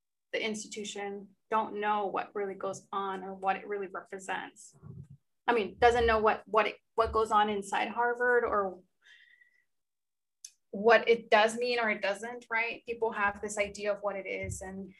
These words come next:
I think someone said that prestige is, the definition of,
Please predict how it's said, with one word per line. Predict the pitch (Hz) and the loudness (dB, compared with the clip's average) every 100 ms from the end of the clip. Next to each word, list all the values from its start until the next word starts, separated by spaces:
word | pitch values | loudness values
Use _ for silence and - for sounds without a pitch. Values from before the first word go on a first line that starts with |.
| _ - _ - _ - | _ -16 _ -20 _ -6
I | 233 | -4
think | 214 165 | -2 -2
someone | - 220 233 226 | 2 2 2 0
said | 240 220 220 | -2 -2 2
that | 196 - - - - - | 2 0 -10 -18 -20 2
prestige | 240 233 - 214 233 240 214 - - | 4 4 -2 -4 -4 -6 -6 -8 -8
is, | 220 214 208 196 190 - - _ _ - _ _ _ _ _ _ | -4 -2 -2 -4 -10 -18 -20 _ _ -20 _ _ _ _ _ _
the | 226 | 2
definition | 233 233 233 233 | 2 2 -2 -2
of, | 226 | -4